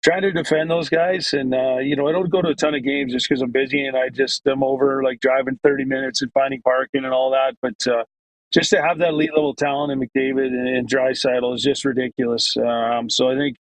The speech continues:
I think you maybe have Edmonton 'cause they could arguably could have been there last year. Maybe it wasn't that offside or not offside call. I think it was Makar <laughs> had control of the puck or didn't. And,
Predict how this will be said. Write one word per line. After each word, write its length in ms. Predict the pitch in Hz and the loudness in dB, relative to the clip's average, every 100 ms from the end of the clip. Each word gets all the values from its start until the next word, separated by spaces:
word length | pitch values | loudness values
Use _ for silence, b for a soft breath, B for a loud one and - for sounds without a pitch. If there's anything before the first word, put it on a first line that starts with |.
| _ _ _ _ _ 143 | _ _ _ _ _ 0
I 60 | |
think 120 | 165 | 2
you 140 | 180 175 | 0 0
maybe 240 | 170 175 | 0 2
have 200 | 175 165 | 2 2
Edmonton 440 | 147 156 151 156 135 | 0 -2 0 0 0
'cause 140 | 143 | 0
they 120 | 175 | 0
could 160 | - 180 | 2 2
arguably 540 | 160 160 - 156 143 | 2 0 0 2 2
could 120 | 160 143 | 0 0
have 80 | |
been 120 | 143 143 | 0 0
there 140 | 131 | 0
last 360 | 127 135 - 139 | 0 0 -2 -2
year. 180 | 127 - | -4 -4
Maybe 260 | 135 143 147 | -2 2 2
it 80 | 131 | 2
wasn't 300 | 151 139 139 | 0 2 0
that 200 | 120 123 | 0 0
offside 600 | 131 135 - 127 143 131 | 0 0 0 0 0 -2
or 100 | 127 | -2
not 240 | 127 143 | 0 0
offside 460 | 139 - 143 143 135 | 0 0 0 -2 0
call. 260 | 147 147 143 | 0 0 -2
I 40 | |
think 140 | 143 | -2
it 20 | 143 | 0
was 180 | 139 - | -2 -4
Makar 520 | - 131 131 185 156 | -2 0 2 2 4
<laughs> 40 | |
had 200 | 151 143 - _ _ | 2 0 -6 _ _
control 300 | 151 - 185 | 0 2 2
of 40 | 180 | 2
the 60 | - | 2
puck 220 | 180 175 | 0 0
or 120 | 156 | -2
didn't. 480 | 135 151 165 156 - | -2 -2 -2 -4 -4
And, 260 | 139 135 | -2 -2